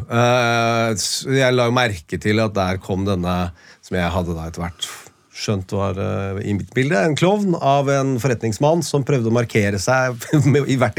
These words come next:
eneste kjendisblad, som det var mulig å få noe ut av New York,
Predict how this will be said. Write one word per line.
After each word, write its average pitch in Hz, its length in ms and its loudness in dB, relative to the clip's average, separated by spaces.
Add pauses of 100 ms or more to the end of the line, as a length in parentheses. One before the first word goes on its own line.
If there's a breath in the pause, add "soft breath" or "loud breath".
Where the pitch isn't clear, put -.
eneste 110 240 -2
kjendisblad, 107 640 0 (640 loud breath)
som 131 160 2
det 139 140 6
var - 20 4
mulig 117 560 4
å 143 80 2
få 120 300 2 (100)
noe 110 340 2 (220)
ut 107 480 0
av 117 140 2
New 113 100 2
York, 113 320 -2